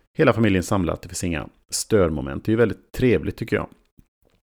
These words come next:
Och, eh, ja, vad vill jag säga med det?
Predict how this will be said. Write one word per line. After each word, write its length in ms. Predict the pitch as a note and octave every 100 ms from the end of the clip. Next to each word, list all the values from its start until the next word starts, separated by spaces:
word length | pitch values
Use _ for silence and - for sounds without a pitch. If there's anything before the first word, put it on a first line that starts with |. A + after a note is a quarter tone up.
| _ - -
Och, 540 | - A2+ A2+ _ -
eh, 340 | A2+ G#2+ A2 A2 - _ _ _ _ _ _ _ _ _ _ _ -
ja, 160 | A#2+
vad 100 | C3
vill 80 | C3+
jag 80 | B2+
säga 140 | C#3
med 100 | B2+
det? 240 | A#2 C#3